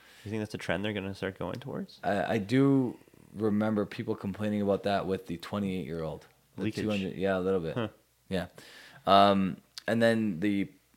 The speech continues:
Speaker 2: Springbank ten, Paulo Curtado here, Paulo Curtado, or however that's pronounced, is fifty-five percent on the dot.
Speaker 1: Yeah.
Speaker 2: And I think there was, um,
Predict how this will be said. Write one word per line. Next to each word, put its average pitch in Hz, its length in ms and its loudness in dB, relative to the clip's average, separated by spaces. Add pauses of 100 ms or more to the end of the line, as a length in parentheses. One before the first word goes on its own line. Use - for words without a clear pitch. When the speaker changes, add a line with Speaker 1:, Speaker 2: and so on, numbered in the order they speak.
(200)
Speaker 2:
Springbank 117 540 2
ten, 110 540 4
Paulo 101 280 4
Curtado 95 500 4
here, 123 540 6 (760)
Paulo 92 340 2
Curtado, 92 640 -4 (300)
or 87 100 -8
however 87 460 -6
that's 90 180 -6
pronounced, 87 520 -8 (520)
is 95 960 6
fifty-five 95 580 0
percent 87 560 -8
on 92 140 -8
the 87 80 -6
dot. 85 360 -8
Speaker 1:
Yeah. 90 120 -8 (300)
Speaker 2:
And 104 100 -6
I 104 60 0
think 139 180 -4
there 156 120 2
was, 117 180 0
um, 92 500 0